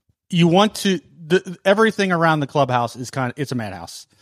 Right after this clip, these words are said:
Um, there's just a lot of people coming and going. Obviously, the first tee's there, the tenth tee's there.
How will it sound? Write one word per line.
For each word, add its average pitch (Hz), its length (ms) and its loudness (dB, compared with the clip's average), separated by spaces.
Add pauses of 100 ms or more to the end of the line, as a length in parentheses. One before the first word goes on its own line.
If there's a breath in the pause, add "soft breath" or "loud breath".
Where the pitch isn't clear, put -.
(140)
Um, 120 300 -2
there's 135 180 0
just 139 220 -2
a 156 80 -2
lot 151 160 4
of 143 60 -2
people 139 200 -4
coming 143 240 0
and 131 80 -2
going. 139 240 0
Obviously, 139 380 -6
the 123 100 -8
first 143 300 -8
tee's 135 220 -8
there, 131 260 -2
the 120 140 -8
tenth 135 260 -4
tee's 123 220 -4
there. 120 180 -2